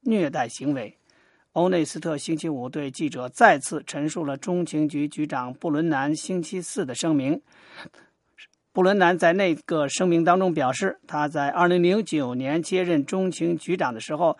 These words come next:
全力支持总统奥巴马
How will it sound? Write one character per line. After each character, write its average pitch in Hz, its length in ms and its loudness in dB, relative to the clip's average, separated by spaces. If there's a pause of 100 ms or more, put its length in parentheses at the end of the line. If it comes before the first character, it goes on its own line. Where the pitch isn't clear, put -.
(440)
全 196 240 4
力 247 220 2
支 185 220 -4
持 160 420 -4
总 175 300 -2
统 143 180 -2
奥 156 140 0
巴 160 160 4
马 131 280 0